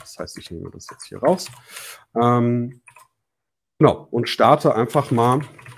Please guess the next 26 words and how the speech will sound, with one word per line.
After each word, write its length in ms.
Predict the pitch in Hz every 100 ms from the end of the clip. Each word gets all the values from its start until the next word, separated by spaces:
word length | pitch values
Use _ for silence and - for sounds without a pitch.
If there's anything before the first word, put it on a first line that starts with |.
| - - - - - _ _ - -
kurz 280 | - 117 -
hier 140 | 101
die 500 | 95 95 95 92 87
Docker 260 | - 107 104
Compose-Umgebung. 1120 | - 98 185 208 175 156 147 147 147 147 147 _ _ _ _ _
Und 680 | - 107 107 107 104 104 107
auf 220 | 92 98
der 100 | -
Docker 320 | 90 98 -
Compose-Umgebung, 1000 | 92 - 92 139 147 135 123 123 120 117 107
wenn 120 | 95
sie 120 | 95
denn 200 | 90 90
hochgefahren 720 | 120 123 - - 120 113 113
ist, 640 | 147 196 - - - - _ _ _ _ _ _
ja, 280 | 104 135 180 -
da 80 | 104
kommt 240 | - 107
ganz 180 | 101 -
viel 140 | 104
raus, 400 | 98 143 196 -
<clears throat> 1080 | - 139 131 - _ _ _ _ _ - -
dann 240 | 120 139
sehen 260 | 147 131 127
wir 360 | 123 127 127 _ _ _ _ _ _ _ _ -
hier 340 | 117 120 120